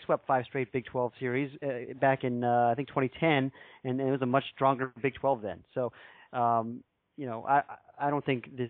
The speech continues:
this, this, certainly this is not an unprecedented streak for Baylor, but it's, it's a good streak. I mean, hey, you're, they're winning the games in front of them.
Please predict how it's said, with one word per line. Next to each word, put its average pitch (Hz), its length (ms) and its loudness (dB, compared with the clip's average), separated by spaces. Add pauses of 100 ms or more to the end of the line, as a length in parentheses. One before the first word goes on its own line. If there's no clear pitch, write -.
this, 127 120 -2 (580)
this, 135 140 -4 (240)
certainly 208 220 8
this 160 180 6
is 135 80 -2
not 151 120 6
an 147 60 0
unprecedented 151 640 2
streak 143 240 0
for 127 80 -4
Baylor, 127 320 0
but 131 160 0
it's, 131 140 -2 (260)
it's 160 160 -2
a 147 60 2 (120)
good 170 200 2 (100)
streak. 139 360 0
I 151 40 0
mean, 139 160 0
hey, 165 160 2
you're, 127 160 -4
they're 123 160 -8
winning 139 280 -4
the 135 80 0
games 135 200 0
in 127 80 -6
front 156 220 2
of 107 80 -4
them. 113 180 -6